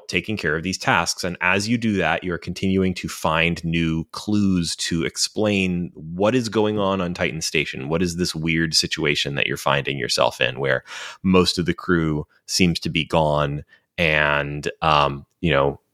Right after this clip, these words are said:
uh, nothing seems quite right. And, um, overall, I would say the story is pretty good. I didn't really think the dialogue worked for me very well.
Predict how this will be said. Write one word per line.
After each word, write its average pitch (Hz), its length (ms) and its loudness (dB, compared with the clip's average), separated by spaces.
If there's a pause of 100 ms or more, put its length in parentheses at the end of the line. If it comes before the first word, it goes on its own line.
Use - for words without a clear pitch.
(440)
uh, 69 220 4 (420)
nothing 95 320 2
seems 78 240 -2
quite - 280 2
right. 65 300 -4 (460)
And, 87 580 4
um, 85 320 2 (1300)
overall, 131 640 4
I 117 60 -2
would 117 120 -2
say 95 420 0 (340)
the 101 140 -4
story 208 600 2
is 104 200 -4 (200)
pretty 104 220 2
good. 82 480 0 (1400)
I 180 1120 -4 (220)
didn't 143 400 0
really 110 640 0
think 110 240 -6
the 92 100 -2
dialogue 76 880 0
worked 67 240 -4
for - 160 -2
me 65 140 -2
very 58 280 -2
well. - 440 -2